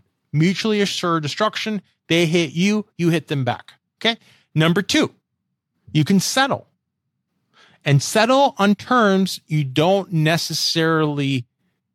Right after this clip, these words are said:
uh, you're not gonna love these terms, and, but you're not gonna hate them.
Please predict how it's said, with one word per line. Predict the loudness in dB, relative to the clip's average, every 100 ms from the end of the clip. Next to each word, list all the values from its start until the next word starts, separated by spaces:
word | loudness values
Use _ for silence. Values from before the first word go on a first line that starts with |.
| _ _ _ _ _
uh, | -2 0
you're | 0
not | 0 0
gonna | 2 2
love | 2 2
these | 0 -2
terms, | -8 -10 -10 -14 -18 _ _ _ _ _ _ _ _ _ _ -4
and, | 0 0 0 -2 -6 _ _ _ _ _ _ _
but | -2 2
you're | 4
not | 2 2
gonna | -4
hate | -2 -4 -6
them. | -14